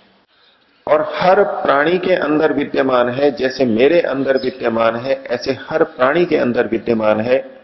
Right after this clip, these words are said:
और सृष्टि के हर भूत के अंदर विद्यमान है। ऐसा जो व्यपश्यत,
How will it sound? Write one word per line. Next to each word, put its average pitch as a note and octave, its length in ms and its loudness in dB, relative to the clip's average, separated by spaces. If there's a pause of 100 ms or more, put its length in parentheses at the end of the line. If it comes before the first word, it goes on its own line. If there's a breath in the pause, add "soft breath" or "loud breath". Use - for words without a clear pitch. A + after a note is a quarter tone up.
(520 soft breath)
और - 280 0
सृष्टि D3 300 -2
के D#3+ 160 0
हर C#3+ 260 0
भूत D#3+ 480 0
के E3 80 -2
अंदर A#2+ 320 0
विद्यमान G2+ 540 -2
है। F#2 180 -12 (2000)
ऐसा D#3+ 400 2
जो A#2+ 460 2 (1300)
व्यपश्यत, A#2 1000 0